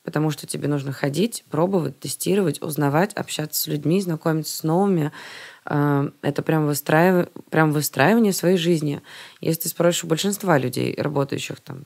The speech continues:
пять дней в неделю, и спросишь их, хотите не работать? Тебе скажут, "Н-, не хочу, э, не работать", потому что у тебя есть распорядок.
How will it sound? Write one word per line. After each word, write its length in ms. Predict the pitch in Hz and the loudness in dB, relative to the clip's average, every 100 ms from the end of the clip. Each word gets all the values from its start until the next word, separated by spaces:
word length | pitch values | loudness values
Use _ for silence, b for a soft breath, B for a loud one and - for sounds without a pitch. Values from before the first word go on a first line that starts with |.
| - | -8
пять 180 | 147 143 | -4 0
дней 140 | 143 | 0
в 40 | 139 | 0
неделю, 520 | 143 139 220 349 240 - B B B B | -2 0 2 2 0 -4 B B B B
и 80 | - | -12
спросишь 360 | - 156 139 | -4 -4 -4
их, 60 | 147 | -8
хотите 400 | - 143 294 - | -8 0 0 4
не 100 | 262 | 4
работать? 540 | 220 185 147 - - - | 4 4 2 0 -12 -14
Тебе 120 | 156 175 | -16 -14
скажут, 260 | - 165 170 | -12 -12 -8
"Н-, 140 | 170 | -8
не 140 | - 180 | -6 -6
хочу, 480 | 240 233 180 135 135 _ _ - | -6 -6 -4 -4 -6 _ _ -18
э, 120 | - - | -14 -8
не 160 | 151 143 | -2 0
работать", 500 | 147 135 - - - | 0 0 -2 -8 -10
потому 260 | - 156 156 | -6 -2 -2
что 500 | 139 - 147 127 - _ _ _ _ _ _ _ - | -4 -4 -4 -4 -8 _ _ _ _ _ _ _ -14
у 60 | 208 | 0
тебя 100 | 247 | 2
есть 140 | 247 | 2
распорядок. 640 | 185 - 170 147 131 - | -2 2 4 4 4 -2